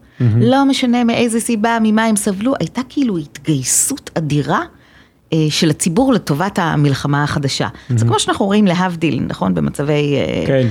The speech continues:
Speaker 1: כן.
Speaker 2: סטרס ביטחוני וזה, פתאום כולם חברים, כולם קומביה.
Speaker 1: מהמם.
Speaker 2: ככה היה גם אצל המתבגרים.
Speaker 1: אוקיי.
Speaker 2: אה, ולאט לאט אנחנו הרגשנו את ההתעייפות הזאת.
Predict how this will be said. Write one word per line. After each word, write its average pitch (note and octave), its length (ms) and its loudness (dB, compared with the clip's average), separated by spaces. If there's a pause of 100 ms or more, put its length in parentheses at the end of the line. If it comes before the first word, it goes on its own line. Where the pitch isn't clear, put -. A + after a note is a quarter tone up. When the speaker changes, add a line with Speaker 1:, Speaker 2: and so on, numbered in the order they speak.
(140)
Speaker 1:
כן. B2 140 0
Speaker 2:
סטרס F3 240 0
ביטחוני F#3 560 2
וזה, F#3+ 200 0
פתאום A#3 260 -2
כולם G#3+ 240 0
חברים, G#3 440 0
כולם G#3 320 0
קומביה. G3+ 460 0 (240)
Speaker 1:
מהמם. C#3+ 360 4
Speaker 2:
ככה C#4 200 0
היה A#3+ 160 2
גם G3+ 200 2
אצל F#3 200 0
המתבגרים. D3 560 0 (160)
Speaker 1:
אוקיי. A2+ 340 0 (360)
Speaker 2:
אה, E3+ 60 0 (520)
ולאט B3+ 420 -2
לאט D#4+ 240 0
אנחנו A3 320 2
הרגשנו F#3 600 0
את A#3+ 120 -4
ההתעייפות D#3+ 800 -2
הזאת. C#3 380 -2